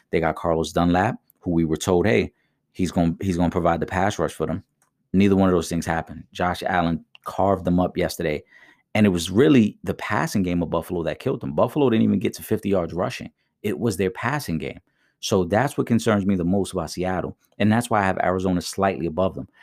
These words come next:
Arizona's defense is a bit of a concern as well, but they've been more consistent so far this year. And I don't like, again, what I'm seeing from Seattle outside of Russ. It, it, they're relying on Russ to bail them out of every situation. It's a tough,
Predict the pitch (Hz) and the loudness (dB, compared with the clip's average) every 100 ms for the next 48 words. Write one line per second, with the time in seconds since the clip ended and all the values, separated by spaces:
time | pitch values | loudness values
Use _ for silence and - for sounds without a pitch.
0 | - _ - 120 117 98 123 151 113 110 | -20 _ -2 2 2 4 4 4 4 2
1 | 113 101 101 98 90 98 104 95 - 90 | 2 2 0 0 -2 0 2 0 -2 -6
2 | - 85 78 78 104 87 - _ _ - | -6 -8 -8 -2 0 0 -2 _ _ -12
3 | 98 104 87 135 147 123 110 95 - 135 | -4 -4 -2 2 4 4 2 -4 -4 -4
4 | - 101 95 87 - 82 80 - - - | -4 -8 -8 -8 -8 -10 -10 -12 -12 -14
5 | _ _ _ _ _ _ 110 107 90 87 | _ _ _ _ _ _ -4 -2 -2 -4
6 | - 120 147 92 85 85 - _ 95 101 | -4 -4 -4 -6 -8 -8 -10 _ -4 0
7 | 104 82 90 92 - 92 90 90 - _ | 0 2 0 0 -2 0 0 0 -4 _
8 | _ - 107 98 - 98 92 92 92 90 | _ -6 -2 0 0 0 0 2 0 -2
9 | - - 101 - - 87 95 101 113 90 | -6 -2 -2 0 -4 -2 -2 0 0 0
10 | - 92 - 98 87 98 92 92 107 127 | -4 -8 -6 -4 0 2 4 4 4 4
11 | 127 113 101 101 - 85 90 95 87 85 | 4 4 2 0 0 -2 2 2 2 0
12 | 80 85 90 87 - - 85 113 - 113 | -2 -2 -2 -4 -8 -6 0 0 0 -2
13 | 104 - _ _ _ _ 98 87 80 - | -4 -8 _ _ _ _ -8 -6 -6 0
14 | 123 113 | 2 2